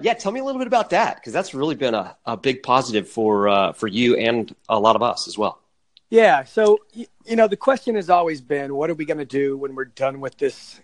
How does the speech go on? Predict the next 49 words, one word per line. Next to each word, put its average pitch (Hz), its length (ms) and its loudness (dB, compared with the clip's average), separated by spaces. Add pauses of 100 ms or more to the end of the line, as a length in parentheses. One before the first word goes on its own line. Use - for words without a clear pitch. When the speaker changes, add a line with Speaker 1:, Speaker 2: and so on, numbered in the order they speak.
Speaker 2:
career?" 139 680 0
And, 135 280 -4
uh, 131 180 2
I 135 100 0
hated 147 260 -4
to 147 80 0
answer 156 300 -2
that 123 160 -4
question 120 320 -6
'cause 135 420 -2 (340)
I 139 100 6
didn't 151 220 0
want 143 140 -2
the 135 60 -14
career 156 280 -2
to 135 80 -10
end. 139 340 -4
I 127 40 -6
s-, - 180 -12 (300)
<laughs> - 320 -10
I 156 100 4
wish 170 280 2
it, 165 120 -4 (120)
I 156 80 2
wish 165 240 0
it 160 60 -4
would 156 140 -4
never 147 320 0
end, 120 260 -12
but 135 140 -2
at 135 100 -8
some 156 180 -4
point 147 200 -6
it - 80 -20
has 143 320 -2
to. 117 260 -6 (440)
And 151 480 -2 (720)
I, 196 240 8
I, 196 180 0 (100)
I 180 80 2
did, 190 280 4 (160)
I 165 140 2
thought 180 320 4
about 147 280 -4
that 139 140 -2
a 127 40 -4
lot, 143 340 -2
you 143 120 -8
know, 139 240 -6